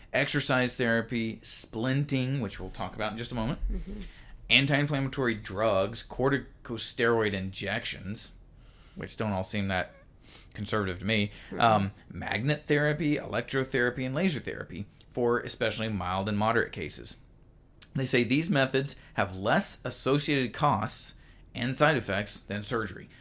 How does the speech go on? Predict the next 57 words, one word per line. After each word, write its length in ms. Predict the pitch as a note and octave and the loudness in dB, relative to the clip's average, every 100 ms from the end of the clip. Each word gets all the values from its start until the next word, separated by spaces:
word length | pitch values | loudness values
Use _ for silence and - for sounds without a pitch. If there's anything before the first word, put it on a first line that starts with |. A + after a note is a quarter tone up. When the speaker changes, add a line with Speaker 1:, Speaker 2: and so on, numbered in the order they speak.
| - | -18
Speaker 1:
So 80 | A#2+ | -6
it's 60 | |
gonna 120 | D3 F3 | -4 -2
be 80 | E3 | -2
cheaper 420 | - B2+ C3+ C#3+ | 0 0 0 -2
Speaker 2:
Mm-hmm. 80 | F2+ - - | -6 -10 -8
Speaker 1:
and 60 | |
it's 80 | A#2 | -4
gonna 140 | C3+ A#2+ | -2 -2
be 60 | |
safer 540 | A#2 A#2+ G#2+ G#2 G2 - - - | 0 -2 -2 -6 -12 -12 -18 -8
than 80 | G2+ G2 | -4 -4
Speaker 2:
Mm-hmm. 20 | |
Speaker 1:
surgery. 460 | - - - - - - - | -4 -8 -10 -14 -16 -18 -20
Speaker 2:
Mm-hmm. 160 | - E3 | -16 -8
Speaker 1:
So 240 | - C3+ B2+ | 8 8 10
let's 220 | D#3 E3 | 6 4
talk 160 | D3 D3+ | 2 2
about 180 | A#2 | 2
some 120 | B2 G#2+ | 2 0
of 60 | |
these. 260 | F#2+ A2 - - - | 2 0 -2 -10 -2
Um, 340 | A#2 A2+ A2 G#2+ | 2 4 4 2
number 160 | E3 | 2
one 220 | D#3+ C#3+ | 4 4
is 100 | B2+ | 2
that 180 | A#2 - | 0 -2
night 240 | A2 A2 - | -4 -6 -8
brace. 300 | - - - | -12 -12 -6
You 160 | A#2+ D#3+ | 0 2
already 160 | D3+ | 2
Speaker 2:
Mm-hmm. 60 | C#3+ | 4
Speaker 1:
brought 140 | C#3+ B2 | 4 4
it 60 | |
up, 180 | A2 B2 - - | 2 0 -10 -8
Speaker 2:
Mm-hmm. 120 | G3+ | 0
Speaker 1:
but 160 | F#3+ B2 | 0 0
because 360 | B2+ G3 G3+ | -4 -2 -2
a 60 | D3+ | -2
lot 160 | D3 | -2
of 40 | D3 | -2
people 200 | C#3+ A#2 | -2 -4
have 560 | - F3+ F3+ C3+ A#2 - - | -4 -2 0 0 -2 -8 -14
pain 280 | - C3+ A#2+ | -6 -2 -2
at 120 | - | -4
nighttime, 760 | G#2 A2 A2+ - F2 F2+ G#2 D3+ - - - - | -4 -4 -4 -6 -8 -6 -6 -8 -12 -20 -16 -6
whenever 300 | G#2+ G#2+ A2+ | -2 0 0
they 100 | B2 | 2
get 160 | B2 | 2
into 160 | A#2 A2+ | 2 0
that 180 | G#2 - | -2 -2
kind 140 | G2+ | -6
of 120 | F2 | 0
wrist 320 | G#2+ A#2+ - - | 2 0 -2 -2
bent 280 | A2+ - - | -2 -4 -6
over 320 | A2 B2 D#3+ | -4 0 -2
position, 640 | E3 D#3 D#3+ D#3+ F#3+ G#3 | -2 0 0 0 0 -2